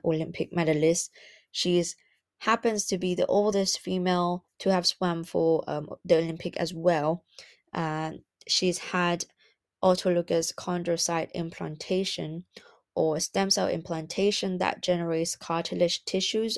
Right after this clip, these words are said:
on her kneecap. And what I got from that was, although we might not really know if she would have made it to the next Olympic without the stem cell treatment,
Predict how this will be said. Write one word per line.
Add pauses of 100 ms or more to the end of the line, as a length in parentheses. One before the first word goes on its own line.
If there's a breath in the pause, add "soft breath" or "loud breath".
on
her
kneecap. (720 soft breath)
And
what
I
got
from
that
was, (840)
although
we
might
not
really
know
if
she
would
have
made
it
to
the
next
Olympic
without
the
stem
cell
treatment,